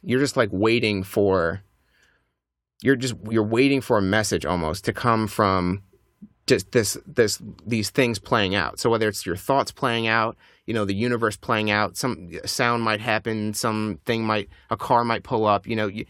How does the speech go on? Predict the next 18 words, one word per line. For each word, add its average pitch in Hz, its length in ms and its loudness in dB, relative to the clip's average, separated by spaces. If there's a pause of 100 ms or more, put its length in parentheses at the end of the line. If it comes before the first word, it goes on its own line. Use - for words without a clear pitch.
(100)
it 131 160 -2
could 175 140 -2
be 139 140 0
anything, 113 440 0
but 107 200 -2
you'll 139 260 2
know 131 560 2
kind 101 320 0
of 92 220 -4 (420)
what, 104 400 2 (360)
like, 110 200 0
"Oh, 156 180 0
that 160 220 0
was, 143 240 2 (100)
that's 165 260 0
my 151 140 2
answer. 170 480 -2
Okay, 127 320 0